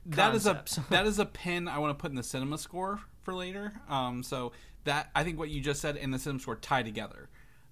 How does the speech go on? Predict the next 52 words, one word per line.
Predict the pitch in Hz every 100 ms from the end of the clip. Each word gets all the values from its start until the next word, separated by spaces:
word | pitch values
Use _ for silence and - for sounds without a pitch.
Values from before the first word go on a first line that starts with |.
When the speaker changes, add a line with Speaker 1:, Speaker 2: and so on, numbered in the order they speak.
| -
Speaker 1:
Um, | 120 110 101 127
Speaker 2:
Mm-hmm. | 151 127 135
Speaker 1:
because | 143 160
I |
saw | 151 165
the |
same | 147 151
thing. | 135 123
So | 143
we | 151
can | 151
talk | 147
about | 127 120
that | 113
in |
a | 113
minute. | 101
But | 127
I, | 135 135
I |
don't, | 139 147
I | 135
don't | 135
wanna | 135
already, | 131 120
but | 131
let's | 127
put | 135
a |
pin | 123 139
in | 120
those | 113 110
two | -
things. | - 64 - - - - - -
Um, | 104 107
Speaker 2:
Yeah. | 135 101 - - -
So | - 143 135 127
overall, | 170 190 175 160 151 147 147 143
it's | 131
a, | 135 123
it's | 139
a | 139
great | 117 156 170
time. | 160 143 143 135
But | 156 175 -
if | 156 - -
you | 160 170 -
are | 156 180 160
indeed | 135 196 160 139 131
bringing | 143 139 139
your | 131 127
mother | 123 165 190 123 139